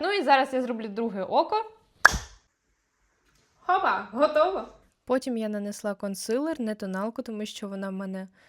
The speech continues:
достатньо темна, а от консилер якраз підходить, бо він світлий. Ну і також, е, хотіла додати саме накладних пучків, ось таких.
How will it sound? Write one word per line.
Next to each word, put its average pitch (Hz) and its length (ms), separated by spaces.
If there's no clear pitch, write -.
достатньо 196 640
темна, 240 500
а 208 160
от 196 200
консилер 247 680
якраз 196 420
підходить, 214 540
бо 185 200
він 185 240
світлий. 180 560
Ну 262 180
і 262 100
також, 220 580
е, 202 500
хотіла 208 440
додати 190 500
саме 185 300
накладних 185 460
пучків, 254 600
ось - 260
таких. 185 440